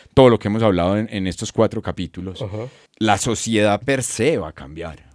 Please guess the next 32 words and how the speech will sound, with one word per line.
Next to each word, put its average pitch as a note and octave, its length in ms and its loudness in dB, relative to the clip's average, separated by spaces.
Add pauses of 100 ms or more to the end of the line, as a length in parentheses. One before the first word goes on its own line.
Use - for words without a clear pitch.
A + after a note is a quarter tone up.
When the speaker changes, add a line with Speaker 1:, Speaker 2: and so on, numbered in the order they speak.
Speaker 1:
O F2 60 -14
sea, G2 180 -6
la F#2+ 160 -4
relación G#2 760 -4 (120)
de D3 160 -4
nosotros A#2 520 -6
como G2 260 -4
seres B2+ 500 -2
humanos G2+ 480 -4
y G#2 60 -12
como F#2+ 240 -12
actores A#2 560 -6
de B2 80 -6
una B2 140 -4
sociedad E2+ 520 -6 (360)
tiene C3 280 -6
que - 120 -18
cambiar. D2+ 360 -14 (160)
Speaker 2:
Y C3+ 120 -2
la A2 120 2
riqueza A2 480 2
que D#3+ 120 -4
se C#3 160 -4
queda C3 200 4
en D3 60 0
los D3+ 160 0
intermediarios A2 880 0
también B2 280 -4
va B2 80 -4
a B2+ 40 -6
ser C3+ 320 -4
redistribuida. B2+ 840 -4